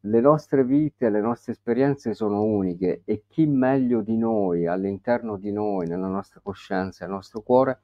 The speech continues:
ci può dire cos'è meglio per noi, cos'è giusto per noi. Quindi vi consiglio anche la lettura di questo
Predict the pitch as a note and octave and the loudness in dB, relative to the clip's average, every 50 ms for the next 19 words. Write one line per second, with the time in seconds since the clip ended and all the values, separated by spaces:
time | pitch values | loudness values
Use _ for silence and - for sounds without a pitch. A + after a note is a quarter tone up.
0 | _ _ _ _ _ _ _ _ _ _ - - B2+ - - B2+ B2+ A#2+ A2+ A#2 | _ _ _ _ _ _ _ _ _ _ -6 -6 -6 0 2 2 2 2 2 2
1 | A#2+ A#2+ A#2+ A#2+ B2 A#2+ - G#2+ G2+ F2+ G#2 G2+ G2 G2 G2 G2 G#2 A2 A2 G2+ | 4 6 6 6 4 2 2 -2 -2 0 0 -2 -2 -2 -2 -2 -2 0 0 0
2 | F#2 F#2 G2 F#2 - G2 F#2+ - - G2 G2+ G#2 G2 - G2 F2+ - F#2 F2+ _ | 0 -2 -2 -2 -2 -6 -10 -8 -6 -6 -6 -6 -6 -6 -10 -10 -10 -14 -18 _
3 | - - - - - F2+ F2 F#2 F#2 - F#2+ E2+ F2 F2 - A2+ A2+ A2 G2 G2 | -18 -18 -18 -16 -18 -16 -16 -16 -18 -14 -10 -10 -10 -8 -6 -4 -4 -2 0 0
4 | F#2 F2+ - _ _ _ _ _ _ _ _ _ _ G#2+ G#2+ G#2+ A2+ A2 G#2+ - | -2 -2 -4 _ _ _ _ _ _ _ _ _ _ -4 0 2 2 0 0 0
5 | - C#3+ C#3 C3 B2 A2 G#2+ G#2 - A#2+ G#2+ G2+ G2+ G2+ - - _ - A#2 A#2 | 2 4 6 8 8 8 6 4 2 2 2 2 2 0 -2 -6 _ -4 -2 0
6 | A2 G2+ G#2 F2+ G2+ F#2 - - _ - G2 F#2+ F#2+ F#2+ F#2+ G2 F#2+ F#2 | 0 -2 0 -2 -2 -4 -4 -6 _ -2 0 0 0 -2 -4 -6 -10 -12